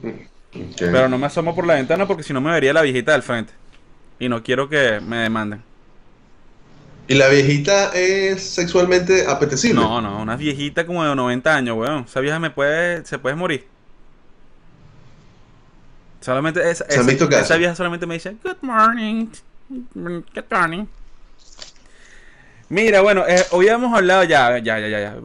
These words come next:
Speaker 2: Olvidemos las horripiñatas porque de verdad que esta cosa me pone, me, hoy, hoy este es el, este es el episodio más sexual que hemos tenido, Cristian.
Speaker 1: ¿Tú crees?
Speaker 2: Sí, porque, mira, hablamos de Roxana Díaz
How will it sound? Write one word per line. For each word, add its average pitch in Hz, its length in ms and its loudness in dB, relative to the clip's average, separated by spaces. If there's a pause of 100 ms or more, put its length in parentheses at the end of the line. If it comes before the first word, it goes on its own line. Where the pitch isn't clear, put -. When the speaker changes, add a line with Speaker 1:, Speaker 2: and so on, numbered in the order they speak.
Speaker 2:
Olvidemos 135 400 2
las 180 80 -2
horripiñatas 160 540 -4
porque 175 200 -8
de 127 120 2
verdad 120 200 0
que - 80 -6
esta 156 160 -6
cosa 156 200 -10
me 156 120 -6
pone, 131 520 -4 (840)
me, 107 160 -14 (560)
hoy, 151 240 -2
hoy 160 140 -2
este 190 160 -6
es 226 60 -4
el, 185 420 -8
este 175 240 -2
es 214 60 -6
el 233 80 -4
episodio 185 420 -2
más 196 160 -4
sexual 185 340 -4
que 185 80 -4
hemos 185 160 -6
tenido, 139 300 -4
Cristian. 107 320 -8 (1040)
Speaker 1:
¿Tú 117 80 -10
crees? 156 200 4
Speaker 2:
Sí, 185 100 0 (600)
porque, 139 320 -6 (440)
mira, 127 260 0
hablamos 151 400 -2
de 151 80 0
Roxana 143 380 0
Díaz 110 340 -2